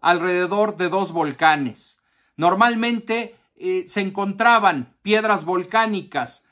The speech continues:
eh, eh, que estaban alrededor de la pista en esa época. Una de esas piedras marcó el fin de la carrera deportiva de Helmut Marko.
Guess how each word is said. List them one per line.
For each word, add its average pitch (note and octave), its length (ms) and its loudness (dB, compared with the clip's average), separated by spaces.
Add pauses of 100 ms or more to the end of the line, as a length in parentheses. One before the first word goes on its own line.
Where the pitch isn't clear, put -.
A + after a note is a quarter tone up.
(160)
eh, D3 540 -8
eh, D3+ 400 -8
que D#3 160 -4
estaban G3 500 2
alrededor E3+ 720 0
de G3 100 -4
la F3+ 200 0
pista G3+ 440 -2
en F3+ 140 -6
esa G3 280 -2
época. F#3+ 680 -4
Una A3+ 320 -2
de G#3 100 0
esas G#3 300 -2
piedras F#3+ 680 -4 (200)
marcó E3 520 0
el E3+ 80 -4
fin F#3+ 220 -8
de F3+ 60 -6
la D#3 140 -2
carrera E3+ 440 -2
deportiva D3 840 -4
de A#2+ 240 -14
Helmut C3+ 360 -10
Marko. G#2 420 -12